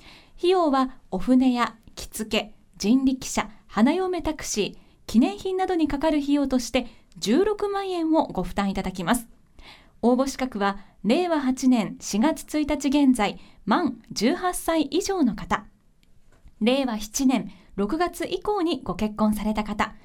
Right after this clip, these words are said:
または令和九年六月までに結婚予定の方、各種取材やピーアールにご対応いただける方、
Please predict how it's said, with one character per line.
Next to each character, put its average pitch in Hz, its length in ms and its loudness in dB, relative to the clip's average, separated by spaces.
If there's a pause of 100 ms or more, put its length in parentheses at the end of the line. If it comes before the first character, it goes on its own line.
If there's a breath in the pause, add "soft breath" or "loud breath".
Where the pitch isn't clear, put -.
(240 soft breath)
ま 262 100 2
た 262 100 0
は 208 200 -2 (240 loud breath)
令 359 260 2
和 311 160 -2
九 240 180 0
年 233 320 0 (120)
六 208 220 0
月 392 260 -2
ま 381 100 -2
で 311 140 0
に 330 240 0
結 180 260 -10
婚 285 200 4
予 285 100 4
定 254 200 2
の 175 120 -4
方、 - 300 -4 (760 soft breath)
各 320 220 -2
種 269 180 -2
取 233 140 -2
材 254 260 6
や 240 180 0
ピ 233 280 2
ー 370 40 4
ア 370 40 4
ー - 20 0
ル 339 100 0
に 285 160 6
ご - 140 -4
対 254 260 2
応 277 80 4
い 269 60 0
た 254 120 0
だ 233 100 -2
け 220 120 -4
る 214 80 0
方、 196 320 -4